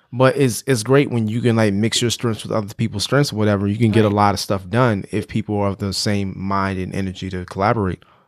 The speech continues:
Speaker 1: I found over time, personally, a lot of my experiences where collaborating has been dispiriting.
Speaker 2: Yeah.
Speaker 1: Because people don't move.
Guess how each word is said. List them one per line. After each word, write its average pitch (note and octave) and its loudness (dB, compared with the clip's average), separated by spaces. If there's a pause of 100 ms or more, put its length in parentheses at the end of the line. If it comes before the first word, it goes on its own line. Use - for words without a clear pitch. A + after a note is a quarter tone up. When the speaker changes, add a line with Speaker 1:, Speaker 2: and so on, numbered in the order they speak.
(360)
Speaker 1:
I A#2 6
found A2 4
over F#2+ -2
time, G2 0
personally, A2 0
a - -4
lot G#2 4
of G2 -2
my G2+ 0
experiences A2+ 0 (400)
where G#2 -4
collaborating G#2+ 2
has G2 0
been F#2+ 0
dispiriting. F#2 0 (320)
Speaker 2:
Yeah. B3+ 2
Speaker 1:
Because G3 2
people A2+ 0
don't G#2+ -2
move. A2 -2